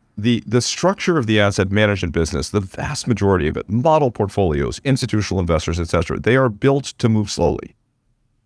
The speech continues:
You know, you're talking about people who have ten-year, twenty-year capital markets assumptions, and they're totally confident in terms of how, you know, European stocks are gonna do relative to the S and P five hundred over the next ten years, but they can't tell you,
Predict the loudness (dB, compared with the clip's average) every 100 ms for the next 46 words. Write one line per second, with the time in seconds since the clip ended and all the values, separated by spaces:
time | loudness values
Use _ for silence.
0 | _ -2 2 2 0 -2 0 2 0 0
1 | 0 2 0 0 -4 0 2 2 2 -2
2 | -2 0 2 2 2 0 -8 _ _ _
3 | _ _ 0 0 2 0 2 0 0 -4
4 | -2 -2 -4 -8 -8 -14 _ _ _ _
5 | -2 2 2 0 2 0 2 0 0 0
6 | 0 0 -2 -2 -6 -8 -8 -4 0 0
7 | 0 0 2 4 2 0 -6 _ _ _
8 | -18 -2 0 2 0 0 0 2 2 2
9 | 2 2 2 0 2 0 2 4 2 2
10 | -2 0 0 2 4 2 2 -2 0 0
11 | 2 0 2 0 0 0 -2 0 2 4
12 | 2 0 -2 -2 0 -2 0 0 0 0
13 | -2